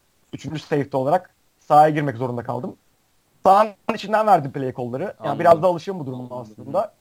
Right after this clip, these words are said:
Speaker 1: Çok sıkıntı yaşamadım. Ama tabii kenardan vermek her zaman
Speaker 2: <laughs>
Speaker 1: daha tercihim olan
Speaker 2: Abi
Speaker 1: bir
Speaker 2: sen
Speaker 1: konu yani.
Speaker 2: şimdi nasıl ya? Mesela yanında böyle ekipman duruyor. Herhangi bir sıkıntı olduğu zaman ekipmanı giyip maça giriyor musun?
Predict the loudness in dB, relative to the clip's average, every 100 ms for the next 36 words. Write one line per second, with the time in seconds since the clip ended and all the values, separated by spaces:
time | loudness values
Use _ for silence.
0 | _ _ _ -16 -16 _ _ -16 -10 -10
1 | -10 -12 -8 -8 -8 -12 _ -6 -4 -2
2 | -2 -2 0 4 4 4 4 2 -4 _
3 | _ _ _ -4 -2 0 -2 -2 -4 _
4 | _ -18 -16 -20 _ -4 0 0 2 2
5 | 2 -2 -4 -2 -4 -2 -2 -2 -6 -6
6 | -6 -8 -14 _ _ _ -6 -4 0 0
7 | 0 -2 0 2 2 0 -4 -2 -4 -6
8 | -8 -12 -6 -4 -4 -6 -2 -4 -4 _
9 | _ _ _ _ _ -2 0 0 -4 -10
10 | -12 -10 -4 -2 -2 -2 -2 -4 -6 -10
11 | -8 -8 -8 -8 -6 -8 -6 -4 -6 -10